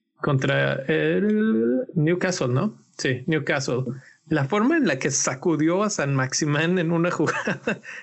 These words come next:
es un, un taponcito, eh, Lamptey, y de todas formas le metió el cuerpo y lo sacó para allá. ¡Pum! Y dije, "Este cuate está en otro nivel y corre para todos lados, mete muy buenos centros, está subiendo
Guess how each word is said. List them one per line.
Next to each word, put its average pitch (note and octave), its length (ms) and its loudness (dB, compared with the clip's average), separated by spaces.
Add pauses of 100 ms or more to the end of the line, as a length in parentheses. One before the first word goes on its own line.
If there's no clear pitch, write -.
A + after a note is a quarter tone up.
es F3+ 120 -2
un, C4+ 240 0 (360)
un G3 220 0
taponcito, E3 960 0
eh, C#3 380 -2 (100)
Lamptey, D#3 540 0
y D#3+ 80 2
de D3+ 140 2
todas F#3+ 240 -2
formas G3 260 0
le D#3+ 160 2
metió D3+ 300 0
el F#3 100 2
cuerpo F#3 320 0
y G3 40 2
lo D3+ 120 2
sacó D3 320 -2
para D3+ 160 -2
allá. C#3 200 -2
¡Pum! F#4 180 0 (640)
Y D3+ 140 2
dije, D3 520 0
"Este F3 240 0
cuate F3+ 340 -2
está E3+ 440 0
en D3+ 120 -2
otro D3 280 -2
nivel C3+ 480 2
y C3+ 320 2 (240)
corre E3 340 0
para C#3 300 -2
todos C#3 180 0
lados, E3 520 0
mete D3 340 -2
muy D#3+ 400 2
buenos D3 460 0
centros, D3+ 540 -2
está D3+ 460 -2
subiendo D3+ 760 0